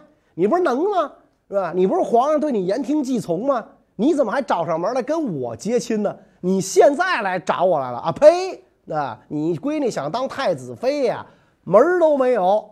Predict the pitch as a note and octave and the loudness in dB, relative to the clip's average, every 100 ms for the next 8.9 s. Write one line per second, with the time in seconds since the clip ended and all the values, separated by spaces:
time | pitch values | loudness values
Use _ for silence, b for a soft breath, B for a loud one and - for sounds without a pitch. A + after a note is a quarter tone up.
0 | _ _ C3+ A2 G2+ A#3 A#3 F3 G#3+ G#3+ | _ _ -14 -14 -12 -6 -4 -2 -2 -2
1 | C4 D#4+ G3+ D3+ C#3 B2+ A3 E3+ G3 - | 0 0 0 -2 -4 -2 -2 -2 -2 -6
2 | _ _ C#3 A#2 b - G#3 F3+ A#3 F#3+ | _ _ -12 -12 b -4 -2 0 -2 -2
3 | C3+ C#3+ - G3+ G#3+ C4+ A#3+ G3+ E3 C#3+ | -4 -6 -8 -6 -4 -4 -2 -2 -4 -6
4 | b b b _ D#3 - C#4+ A#3+ A#3 A#3 | b b b _ -10 0 2 4 4 2
5 | F#3 D3+ D3+ - - F#4 F#4 F4 F#3 C#3 | -2 -6 -8 -8 0 4 6 4 0 -4
6 | D#3 D#3+ G3+ G#3+ - _ _ _ _ _ | -4 2 2 2 -4 _ _ _ _ _
7 | _ E3 C3+ A#2 G3+ B3+ G3 A#3+ G3+ C#3+ | _ -10 -10 -6 -2 0 0 -4 -6 -6
8 | E3+ G3+ A#3+ F#3 G#3+ G#3+ G3 E3+ D3+ | -6 -6 -4 -6 -4 -4 -4 -6 -8